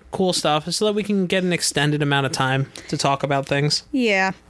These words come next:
Speaker 2: Um, so back on the creepy clown.
Speaker 1: Yeah, yeah,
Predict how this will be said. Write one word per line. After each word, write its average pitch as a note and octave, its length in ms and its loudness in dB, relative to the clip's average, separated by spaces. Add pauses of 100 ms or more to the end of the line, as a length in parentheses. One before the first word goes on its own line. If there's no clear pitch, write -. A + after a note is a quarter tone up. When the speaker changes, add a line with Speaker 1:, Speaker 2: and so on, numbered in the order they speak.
(380)
Speaker 2:
Um, G#3+ 680 0
so A3 320 0
back A#3 380 0
on A3+ 220 0
the G#3+ 380 0
creepy A3+ 340 0
clown. F3+ 500 0 (260)
Speaker 1:
Yeah, G#3 180 2
yeah, G3+ 80 0